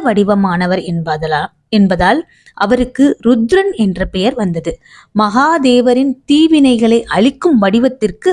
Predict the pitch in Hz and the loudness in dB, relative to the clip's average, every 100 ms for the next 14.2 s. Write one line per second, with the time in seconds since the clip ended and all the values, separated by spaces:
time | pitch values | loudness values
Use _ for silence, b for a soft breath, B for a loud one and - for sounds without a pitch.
0 | 349 214 269 254 330 320 196 185 277 247 | 0 2 0 0 -2 -2 -4 -2 -4 -4
1 | 170 214 175 151 151 143 - _ B B | -4 -4 -6 -8 -8 -10 -14 _ B B
2 | B B - 214 269 269 226 170 175 226 | B B -2 2 4 2 0 -2 0 2
3 | 370 b b b _ _ 330 339 320 277 | 0 b b b _ _ 0 2 2 0
4 | - 165 - _ _ _ _ _ - 214 | -2 -6 -8 _ _ _ _ _ -4 -2
5 | 196 185 180 370 - 226 269 392 415 403 | 0 0 0 -2 2 4 6 4 2 0
6 | - 214 196 190 220 185 202 233 240 220 | 0 0 0 0 -2 0 2 2 2 0
7 | 226 196 170 160 170 240 - 294 294 302 | 0 -2 -4 -2 -4 -4 -2 -2 0 0
8 | 240 - 294 - - 320 339 320 277 269 | -2 -4 -6 -4 0 2 2 2 0 0
9 | 302 311 285 185 175 180 240 247 247 190 | -2 -4 -4 -6 -6 -4 0 2 2 0
10 | 175 - - 202 175 165 160 B B B | -2 -4 -4 -2 -2 -2 -6 B B B
11 | - 214 233 233 233 381 262 269 190 196 | 0 2 2 0 0 2 2 0 0 2
12 | 202 254 339 339 214 185 202 240 202 233 | 2 2 0 0 0 0 0 0 2 2
13 | 294 294 349 339 330 - 208 202 208 180 | 2 0 -2 -2 -6 -6 -4 -2 -2 -6
14 | 190 220 | -2 0